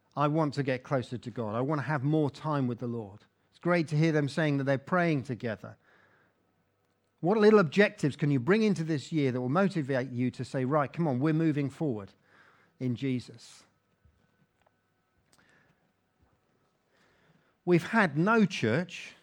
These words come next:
in order to know that we can't do without it, haven't we?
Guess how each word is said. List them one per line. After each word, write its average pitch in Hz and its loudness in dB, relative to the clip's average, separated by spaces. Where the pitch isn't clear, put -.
in 160 4
order 190 6
to 175 0
know 175 4
that 147 2
we 156 2
can't 170 -2
do 160 2
without 156 0
it, 92 -14
haven't 175 2
we? 226 0